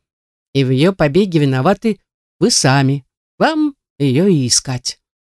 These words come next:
Лениво оглядел камердинер сжавшихся в испуге служанок.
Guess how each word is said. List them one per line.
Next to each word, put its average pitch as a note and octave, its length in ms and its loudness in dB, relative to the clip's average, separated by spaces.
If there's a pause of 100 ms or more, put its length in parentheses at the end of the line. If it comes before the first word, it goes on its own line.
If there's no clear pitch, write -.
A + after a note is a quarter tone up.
(720)
Лениво D#3 440 2
оглядел C#3 420 -2
камердинер C3+ 680 0 (300)
сжавшихся C#3 600 -4
в C3+ 80 -2
испуге C3+ 340 -4
служанок. C3 560 -4